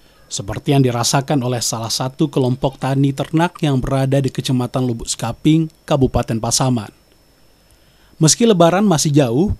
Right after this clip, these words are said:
ia sudah mendapatkan puluhan pesanan kambing dan akan digunakan sebagai hewan kurban pada Hari Raya Idul Adha nanti. Pesanan ini pun datang dari berbagai daerah di kabupaten tersebut seperti Panti,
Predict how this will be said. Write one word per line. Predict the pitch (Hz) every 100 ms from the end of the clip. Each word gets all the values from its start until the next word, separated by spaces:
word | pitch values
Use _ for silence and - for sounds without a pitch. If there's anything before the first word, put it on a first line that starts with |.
| _ _
ia | 120 131
sudah | - 143 131
mendapatkan | 131 131 151 - 170 175
puluhan | 170 151 139 151 156
pesanan | 160 - 175 170 170
kambing | 175 180 180 160 123 - - -
dan | 107
akan | 117 135 127
digunakan | 131 139 143 170
sebagai | 170 - 131 123
hewan | 113 139 127 117
kurban | 127 120 151 208 214 _
pada | 190 175
Hari | 160 147 139 127
Raya | 123 120 - 143
Idul | 151 127 113 -
Adha | 127 120 107 117
nanti. | 110 113 110 120 - - _ _ _ _ _ _ _ _ _ _ _ _ _ _ _ _
Pesanan | 160 - 214 262 214
ini | 196
pun | 180 226
datang | 165 151 180 196
dari | 190 156
berbagai | 147 135 123 120 127
daerah | 127 110 117 135
di | 139
kabupaten | 120 113 107 120 120 117
tersebut | 117 - 135 202
seperti | - - 110 117 127
Panti, | - 117 113 147 190